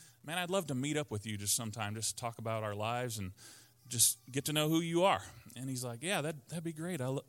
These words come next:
I'd love to do that." And that was just the end of it. So we exchanged information, and I just kinda let it go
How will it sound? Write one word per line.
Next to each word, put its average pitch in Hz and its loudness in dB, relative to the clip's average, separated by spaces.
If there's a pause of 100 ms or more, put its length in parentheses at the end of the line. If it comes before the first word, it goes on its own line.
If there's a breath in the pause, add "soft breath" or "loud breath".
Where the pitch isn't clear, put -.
I'd 139 -6
love 160 0
to 120 0
do 95 -6
that." 90 -12 (640 loud breath)
And 110 -2
that 123 0
was 135 4
just 151 8
the 156 2
end 160 0
of 101 -2
it. - -10 (280 loud breath)
So 131 0
we 131 4
exchanged 151 0
information, 147 0 (560 loud breath)
and 117 0 (220)
I 123 -2
just 117 2
kinda 123 2
let 127 2
it 113 -8
go 131 2